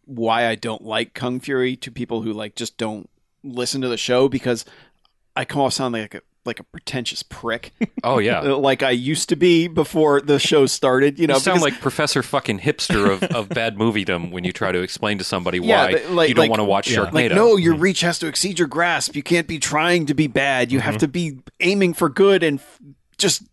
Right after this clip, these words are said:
Speaker 1: missing and then, like, trying to grab the ledge and just falling and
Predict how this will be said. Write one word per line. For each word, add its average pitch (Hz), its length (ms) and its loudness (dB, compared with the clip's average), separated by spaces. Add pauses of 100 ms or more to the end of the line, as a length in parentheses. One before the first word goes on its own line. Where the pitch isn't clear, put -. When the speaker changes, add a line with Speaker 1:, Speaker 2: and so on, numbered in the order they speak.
Speaker 1:
missing 170 680 2
and 147 120 2
then, 156 160 2
like, 143 180 2
trying 180 240 2
to 175 80 2
grab 170 300 2
the 175 80 4
ledge 156 420 4
and 139 100 0
just 143 200 0
falling 165 800 0
and 123 160 -6